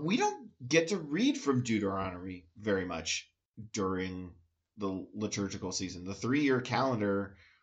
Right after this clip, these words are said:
shoot, I mean, I'd be surprised if we have more than four or five readings from the book of Deuteronomy in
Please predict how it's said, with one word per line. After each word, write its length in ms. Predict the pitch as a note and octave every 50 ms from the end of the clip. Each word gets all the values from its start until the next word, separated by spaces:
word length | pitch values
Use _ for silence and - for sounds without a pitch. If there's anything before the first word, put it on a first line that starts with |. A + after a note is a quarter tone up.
| _ _ _ _ _ - -
shoot, 500 | - - - - - B2+ C#3 C#3+ - D#2+
I 160 | G2 A2 A2
mean, 160 | G#2+ A2+ A2 G#2+
I'd 180 | G#2+ A2 A2+
be 120 | B2 B2 A#2+
surprised 460 | - A#2 - A2+ G2+ G2+ A2 A2+ -
if 120 | G#2+ -
we 100 | A2 G#2+
have 200 | G#2+ G#2+ G#2+ G2+
more 200 | G2+ G2+ G#2 G#2
than 280 | G#2 G#2 G#2 G#2 G#2 G2+
four 220 | - - G#2+ G#2 G#2
or 60 | G#2
five 280 | G#2+ G#2+ G#2 G#2 G#2
readings 380 | G2+ G2 G#2+ A#2+ C#3+ B2+ G2+ -
from 160 | - F#2+ F#2+
the 60 | F#2+ F#2
book 180 | F#2 G#2 G2
of 100 | G2 F#2
Deuteronomy 600 | F#2+ G#2 G2 G#2 G2+ G2+ G2+ A2 G#2+ G#2 G2+ G2 G2
in 220 | F#2+ F#2+ F2+ E2+